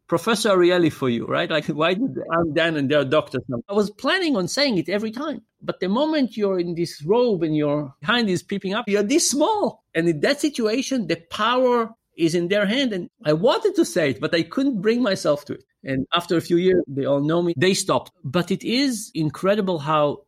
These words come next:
it's hard to predict how it would feel in a doctor's office. Uh, by the way, here's something we did with doctors. Doctors sometimes ask you at the end of the visit, "Do you have any questions?"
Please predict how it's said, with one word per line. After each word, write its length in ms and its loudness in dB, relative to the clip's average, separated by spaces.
it's 180 -8
hard 460 -4
to 80 -2
predict 560 -4
how 280 0
it 160 -4
would 160 -4
feel 560 -10
in 120 4
a 60 2
doctor's 500 -2
office. 640 -4
Uh, 120 2
by 100 2
the 80 4
way, 80 4
here's 200 2
something 260 2
we 80 4
did 180 2
with 140 -4
doctors. 500 -4
Doctors 340 -2
sometimes 380 -2
ask 280 -4
you 60 -2
at 100 -4
the 80 -10
end 120 -4
of 140 -6
the 60 -8
visit, 340 -2
"Do 80 4
you 40 2
have 160 2
any 120 4
questions?" 680 -4